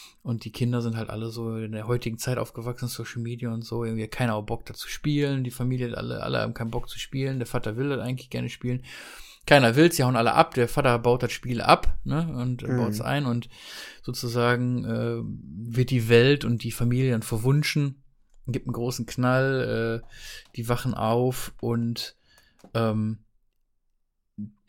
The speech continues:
Speaker 1: die sind plötzlich im Mittelalter wieder. So,
Speaker 2: Oh.
Speaker 1: ne, das ist so quasi das von der Story her.
Speaker 2: Klingt so ein bisschen
Speaker 1: Ähm,
Speaker 2: wie in einem Land vor unserer Zeit. Ah, nee, Quatsch,
Speaker 1: Ja,
Speaker 2: anders.
Speaker 1: also
Speaker 2: Nee,
Speaker 1: dieses,
Speaker 2: aber
Speaker 1: dieses in der, in der Zeit irgendwie, äh,
Speaker 2: Ja.
Speaker 1: weg zu sein und woanders
Speaker 2: Ja.
Speaker 1: dann wieder, das,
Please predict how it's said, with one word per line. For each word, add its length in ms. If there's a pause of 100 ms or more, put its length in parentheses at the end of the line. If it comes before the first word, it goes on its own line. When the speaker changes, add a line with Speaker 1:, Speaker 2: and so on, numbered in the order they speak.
(180)
Speaker 1:
die 580
sind 220
plötzlich 300
im 60
Mittelalter 460
wieder. 260 (480)
So, 200
Speaker 2:
Oh. 300
Speaker 1:
ne, 200
das 140
ist 60
so 220 (380)
quasi 280
das 140 (240)
von 120
der 80
Story 300
her. 300 (320)
Speaker 2:
Klingt 260
so 80
ein 60
bisschen 280
Speaker 1:
Ähm, 60
Speaker 2:
wie 60
in 140
einem 260
Land 300
vor 160
unserer 400
Zeit. 500 (180)
Ah, 100
nee, 120
Quatsch, 280
Speaker 1:
Ja, 300
Speaker 2:
anders. 200
Speaker 1:
also 280 (280)
Speaker 2:
Nee, 80
Speaker 1:
dieses, 260
Speaker 2:
aber 100
Speaker 1:
dieses 220
in 120
der, 120
in 80
der 120
Zeit 360
irgendwie, 540
äh, 180
Speaker 2:
Ja. 240
Speaker 1:
weg 180
zu 140
sein 340
und 180
woanders 280
Speaker 2:
Ja. 60
Speaker 1:
dann 120
wieder, 160
das, 160